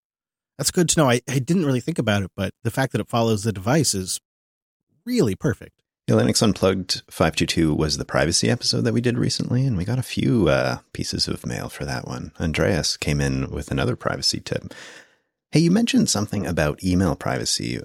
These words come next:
Speaker 2: uh, which tickled my fancy in the latest Linux Unplugged regarding personal privacy. I want to share my practice since I think it might be useful to someone. I've registered my own domain with domain privacy enabled, of course.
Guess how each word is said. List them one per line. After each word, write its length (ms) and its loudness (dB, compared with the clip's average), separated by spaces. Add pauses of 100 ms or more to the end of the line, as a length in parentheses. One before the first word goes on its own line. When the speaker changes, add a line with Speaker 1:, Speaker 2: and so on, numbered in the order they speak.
(120)
Speaker 2:
uh, 300 -2
which 340 -6
tickled 360 0
my 160 2
fancy 640 -2
in 140 -2
the 80 -2
latest 400 -2
Linux 340 -4
Unplugged 480 -8
regarding 500 0
personal 340 -6
privacy. 440 -4 (300)
I 60 4
want 120 4
to 40 0
share 220 4
my 240 4
practice 420 0
since 200 -2
I 40 -4
think 220 -4
it 80 -2
might 160 -2
be 100 -4
useful 320 -4
to 80 -8
someone. 360 -8 (560)
I've 100 2
registered 360 2
my 140 6
own 120 6
domain 380 4
with 220 0
domain 260 2
privacy 380 -2
enabled, 440 -4
of 120 -14
course. 400 -4